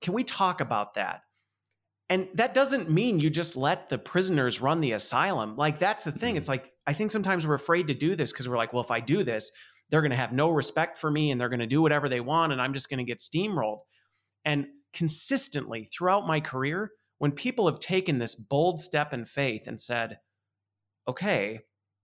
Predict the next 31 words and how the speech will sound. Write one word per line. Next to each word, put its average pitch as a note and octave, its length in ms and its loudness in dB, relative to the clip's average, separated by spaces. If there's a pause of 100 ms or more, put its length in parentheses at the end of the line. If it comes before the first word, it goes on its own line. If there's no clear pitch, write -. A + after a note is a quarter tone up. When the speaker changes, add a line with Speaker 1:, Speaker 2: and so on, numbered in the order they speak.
(160)
Speaker 1:
I'm B2+ 140 -2
gonna C3+ 140 -2
do D#3+ 240 2
this," G#2 520 -2 (520)
and B2+ 120 0
be C3+ 100 2
vulnerable A#2+ 680 2
and A#2 160 -4
honest D3 380 0
with C3 160 -6
my A2+ 140 -4
team B2 360 -6
and A#2 100 -8
invite B2+ 400 -2
them A#2 160 -6
into C#3+ 180 -4
that, A3 300 -2 (1600)
you A#3+ 240 0
would D3+ 180 2
be C#3 200 2
amazed B2 680 0
how D3 180 -2
the C3+ 120 -2
team G3 500 0
will G#2+ 340 0
rally B2+ 640 -2 (100)
around A#2+ 520 0
that G2 340 -4
and B2 160 -4
go, A#2 360 0 (1160)
like, C3+ 260 -2